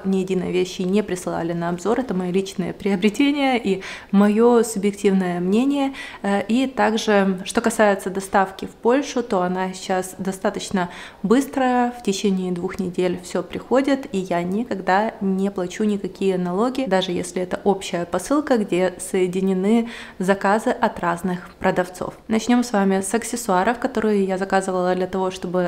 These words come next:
разнообразить свои осенне-зимние образы, и, конечно же, они перекочуют и в весну. Первое — это вот такая повязка на голову. Конечно, когда минус десять, минус пятнадцать, я отдаю предпочтение шерстяной шапке, но когда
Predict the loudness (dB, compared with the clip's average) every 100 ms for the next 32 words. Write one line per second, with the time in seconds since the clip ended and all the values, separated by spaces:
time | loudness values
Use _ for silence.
0 | 0 2 2 4 4 4 4 4 4 -4
1 | -4 -2 -2 -4 -12 -4 -2 4 6 6
2 | 4 4 2 4 4 0 0 0 0 -2
3 | -2 -2 -4 -6 -4 -2 -2 0 0 4
4 | 2 2 -2 -2 2 2 2 -4 -2 -2
5 | -2 -4 0 -2 0 -4 -4 -12 -16 -16
6 | -2 2 4 4 4 2 2 0 0 0
7 | 0 -2 0 2 2 0 -8 -6 -6 -6
8 | 0 2 4 2 2 -2 -2 -2 -6 -14
9 | -8 2 4 6 4 4 2 2 0 -4
10 | -18 0 4 4 2 -2 -2 2 4 6
11 | 4 4 4 4 2 0 0 2 2 0
12 | 2 0 -2 -6 0 0 0 -2 0 2
13 | 6 6 6 2 -2 -2 -6 2 4 6
14 | 4 2 2 2 4 4 4 2 2 2
15 | 2 0 2 0 0 0